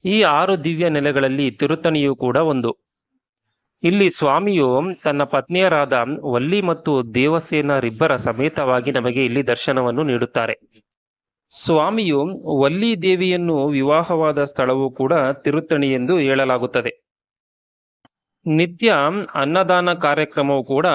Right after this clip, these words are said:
ಈ ದೇವಾಲಯದಲ್ಲಿ ನೆರವೇರಿಸಲಾಗುತ್ತದೆ. ತಮಿಳುನಾಡಿನಲ್ಲಿ ಸುಬ್ರಹ್ಮಣ್ಯ ಸ್ವಾಮಿಯನ್ನು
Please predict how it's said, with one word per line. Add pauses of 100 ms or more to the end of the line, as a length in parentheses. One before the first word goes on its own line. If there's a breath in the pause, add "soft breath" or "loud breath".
(140)
ಈ
ದೇವಾಲಯದಲ್ಲಿ
ನೆರವೇರಿಸಲಾಗುತ್ತದೆ. (1120)
ತಮಿಳುನಾಡಿನಲ್ಲಿ
ಸುಬ್ರಹ್ಮಣ್ಯ
ಸ್ವಾಮಿಯನ್ನು